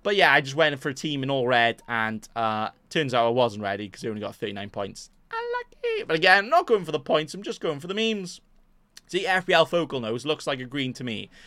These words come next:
I mean, apart from the minus sixty points, and I didn't even get sixty points. Be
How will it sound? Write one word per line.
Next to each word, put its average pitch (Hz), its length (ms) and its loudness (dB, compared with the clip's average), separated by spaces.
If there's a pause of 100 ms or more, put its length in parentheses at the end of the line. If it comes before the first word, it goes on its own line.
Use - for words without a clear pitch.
(180)
I 139 60 -4
mean, 139 280 2 (200)
apart 170 240 2
from 151 80 -6
the 143 60 -4
minus 135 340 2
sixty 135 320 -6
points, 104 500 -4
and 117 240 0
I 123 140 -2
didn't 127 180 -4
even 113 160 -8
get 117 220 0
sixty - 260 -14
points. - 380 -10
Be 415 160 -6